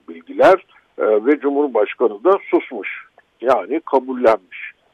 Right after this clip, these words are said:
Şimdi ondan sonra, e, ilk tabii, e, ne kadar ikna olduğuna dair, e, fikrimiz yoktu. Sonra,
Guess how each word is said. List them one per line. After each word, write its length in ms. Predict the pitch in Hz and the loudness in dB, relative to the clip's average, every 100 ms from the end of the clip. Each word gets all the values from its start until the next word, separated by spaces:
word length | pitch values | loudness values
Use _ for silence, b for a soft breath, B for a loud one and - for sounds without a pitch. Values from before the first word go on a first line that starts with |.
| _ _ | _ _
Şimdi 340 | - 123 120 - | -18 -16 -16 -8
ondan 420 | 98 120 147 226 254 220 | -6 0 2 2 4 6
sonra, 380 | 202 127 165 - - | 6 6 2 -2 -18
e, 80 | 113 104 98 _ - 123 | -16 -14 -14 _ -20 -14
ilk 280 | 170 180 - | -14 -12 -8
tabii, 460 | 139 190 240 196 127 | -8 -8 -12 -12 -6
e, 40 | 135 127 104 107 135 | -4 -4 -8 -10 -8
ne 60 | |
kadar 320 | - 160 135 | -6 -4 -4
ikna 480 | - 123 - 131 139 | -6 -14 -12 -4 -4
olduğuna 520 | 127 110 101 123 123 123 | -2 -6 -8 -8 -8 -6
dair, 520 | 95 92 170 240 - _ _ _ _ - | -6 -6 -6 -8 -12 _ _ _ _ -12
e, 80 | 101 98 90 87 _ _ | -8 -6 -6 -10 _ _
fikrimiz 560 | - 139 143 147 220 | -20 -8 -4 -2 0
yoktu. 340 | 226 180 - - | 2 2 0 -12
Sonra, 420 | 160 190 196 214 | -4 -2 0 0